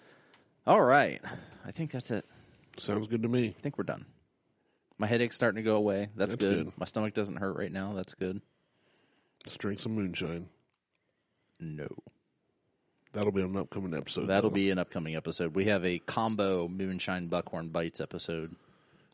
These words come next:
Speaker 1: Probably
Speaker 2: Yeah.
Speaker 1: next week. It'll probably be next week's show.
Speaker 2: Okay. I'm excited.
Speaker 1: I'm, I'm, I don't know. I, I don't, I, excited is not the word I would use for this.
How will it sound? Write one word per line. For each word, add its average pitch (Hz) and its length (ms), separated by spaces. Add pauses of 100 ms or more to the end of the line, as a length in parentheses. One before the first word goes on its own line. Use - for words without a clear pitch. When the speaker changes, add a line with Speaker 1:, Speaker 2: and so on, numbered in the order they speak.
Speaker 1:
Probably - 240
Speaker 2:
Yeah. 233 40
Speaker 1:
next - 240
week. - 220
It'll 254 100
probably 190 260
be 185 100
next 175 240
week's 95 160
show. 90 180 (220)
Speaker 2:
Okay. 160 240 (1080)
I'm 120 100
excited. 87 460 (300)
Speaker 1:
I'm, 92 280 (420)
I'm, 92 220 (520)
I 92 80
don't 90 100
know. 85 160 (180)
I, 107 80
I 101 240
don't, 104 300
I, 104 60
excited 127 560
is 120 80
not 113 160
the 127 60
word 110 180
I 107 80
would 101 100
use 101 160
for 90 120
this. - 220